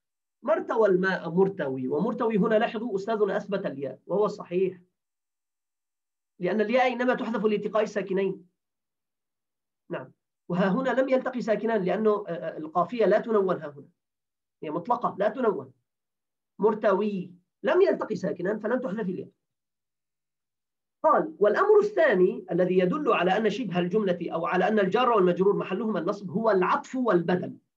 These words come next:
فأنت تقول: 'أكرمتك في داري وعند أخي.'" لاحظوا: "عند" معطوف على "في داري". فلولا أن في دار في محل نصب لما عطف عليه المنصوب. "ولقينا العدو بين الجبلين وفي الجو". في الجو معطوفان على بين،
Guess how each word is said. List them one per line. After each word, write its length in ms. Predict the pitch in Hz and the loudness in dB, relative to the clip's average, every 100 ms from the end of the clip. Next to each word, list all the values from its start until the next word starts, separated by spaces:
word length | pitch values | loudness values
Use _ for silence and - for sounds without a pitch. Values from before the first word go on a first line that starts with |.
| _ _ _ _ | _ _ _ _
فأنت 200 | 247 370 | 0 2
تقول: 400 | 427 320 302 277 | 0 -2 -2 -4
'أكرمتك 560 | - - - 403 262 247 | -2 0 0 0 -4 -6
في 200 | 180 196 | -4 -2
داري 420 | 220 269 285 294 | -2 0 0 -2
وعند 600 | 240 226 269 349 339 233 | -2 0 2 2 2 2
أخي.'" 380 | 190 165 - - _ _ | -2 -4 -10 -20 _ _
لاحظوا: 360 | 202 180 196 202 | -4 -2 0 0
"عند" 360 | 262 220 240 - _ - | 0 -2 -4 -6 _ -12
معطوف 320 | 175 - 226 | -10 -10 -8
على 260 | 247 233 262 | -4 -2 -2
"في 100 | 254 | -2
داري". 280 | 277 202 196 _ _ _ - | -2 -4 -8 _ _ _ -2
فلولا 280 | 233 370 330 | 2 4 4
أن 240 | 339 330 | 4 0
في 160 | - 254 | 0 0
دار 300 | 226 285 240 | 0 0 -2
في 100 | 214 | -4
محل 280 | 214 214 190 | -4 -2 -2
نصب 220 | 202 202 | -2 -4
لما 200 | 247 285 | 0 2
عطف 280 | 247 262 208 | 2 0 0
عليه 280 | 226 262 | 2 2
المنصوب. 420 | 269 320 - 381 - _ _ _ _ _ _ _ _ _ - | 0 -2 -4 -8 -10 _ _ _ _ _ _ _ _ _ 0
"ولقينا 420 | 214 247 381 359 | 2 2 2 2
العدو 460 | 277 262 311 254 202 | 2 0 2 2 2
بين 460 | 190 370 311 233 | 4 4 4 2
الجبلين 840 | 196 175 170 185 175 214 294 330 294 | 4 4 4 0 2 0 0 -2 0
وفي 380 | 226 - 330 311 | 0 2 0 2
الجو". 480 | 196 175 143 127 123 _ _ _ _ | 2 0 0 -4 -12 _ _ _ _
في 120 | 180 | -6
الجو 280 | 170 226 262 | 0 0 0
معطوفان 680 | 240 160 - 180 226 240 | -2 -2 -4 -2 -2 0
على 280 | 202 220 254 | 0 0 0
بين، 460 | 196 214 220 143 | 2 0 0 -4